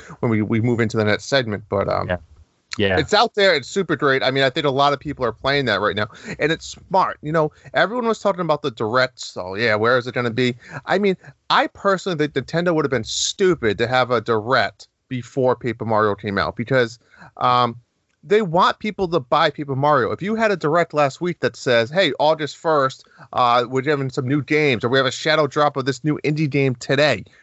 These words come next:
Speaker 1: you're just telling people, "Hey, you don't need to go out and buy Paper Mario 'cause there's a new game coming for you and just, you know, wait a week." So I, I never thought Nintendo was gonna do one before this. They're, they're gonna push the crap out of this game.
Speaker 2: But
Speaker 1: And
Speaker 2: they've
Speaker 1: they
Speaker 2: done that. But they have done that in the past where they,
Speaker 1: Yeah,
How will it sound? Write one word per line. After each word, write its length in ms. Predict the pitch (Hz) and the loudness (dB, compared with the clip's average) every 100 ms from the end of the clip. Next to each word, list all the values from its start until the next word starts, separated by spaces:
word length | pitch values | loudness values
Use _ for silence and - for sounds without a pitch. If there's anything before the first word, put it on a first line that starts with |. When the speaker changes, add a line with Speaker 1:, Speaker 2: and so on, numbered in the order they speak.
| 147 | -6
Speaker 1:
you're 100 | 151 | -4
just 180 | 143 190 | -2 -4
telling 300 | - 196 190 | 0 2 2
people, 640 | - 185 160 156 143 131 _ _ | 0 -4 -2 2 2 2 _ _
"Hey, 80 | - | 0
you 160 | 147 147 | 4 4
don't 120 | 160 | 2
need 100 | 151 | 0
to 60 | 139 | 0
go 120 | 139 | 4
out 140 | 139 | 4
and 100 | 135 | 2
buy 140 | 123 131 | 0 0
Paper 240 | 131 120 | -2 -6
Mario 380 | 120 135 127 113 | 0 2 4 2
'cause 140 | 120 | 0
there's 120 | 110 110 | -4 -2
a 60 | |
new 160 | 113 123 | 0 0
game 260 | 120 120 113 | 0 0 0
coming 240 | 123 113 | -2 -4
for 220 | - 117 | -2 0
you 80 | 107 | 0
and 100 | 107 | -2
just, 240 | 120 - - | -4 -8 -6
you 80 | 160 | -2
know, 60 | 101 | 0
wait 220 | 139 131 | 2 2
a 40 | |
week." 340 | 95 101 - - _ - _ | 0 -8 -10 -20 _ -20 _
So 300 | - 151 - - | 0 2 2 0
I, 100 | 185 - _ 151 _ - | -2 -2 _ -20 _ 0
I 200 | 220 302 | 2 4
never 340 | 190 214 185 | 4 2 2
thought 220 | 160 147 131 | -2 -2 -2
Nintendo 320 | 127 139 127 | -2 0 0
was 100 | 120 | 0
gonna 100 | 120 | -2
do 140 | 123 | 0
one 140 | 120 110 | 0 0
before 340 | 107 113 92 | -4 -2 -4
this. 180 | - - | -6 -2
They're, 140 | 202 | 0
they're 240 | 190 165 208 | 0 0 0
gonna 180 | 220 | 0
push 240 | 196 - 160 | -2 -4 -6
the 100 | - | -8
crap 320 | - 104 - | 0 0 0
out 100 | 95 | -6
of 60 | 90 | -6
this 180 | 92 - | -10 -8
game. 240 | 92 92 _ _ | -8 -8 _ _
Speaker 2:
But 120 | 214 | -2
Speaker 1:
And 60 | 120 | 2
Speaker 2:
they've 120 | 117 113 | 2 2
Speaker 1:
they 60 | |
Speaker 2:
done 200 | 165 233 - | 2 0 -2
that. 300 | 113 104 110 | -4 -2 -4
But 60 | 139 | 0
they 140 | 156 | 2
have 260 | 156 240 123 | 2 0 0
done 200 | 147 302 | 0 2
that 200 | 214 113 | 0 0
in 60 | |
the 100 | 110 | -2
past 380 | 113 101 104 104 | 0 0 0 -2
where 400 | 131 120 113 110 | 0 2 2 2
they, 120 | 110 | 0
Speaker 1:
Yeah, 80 | 120 | -2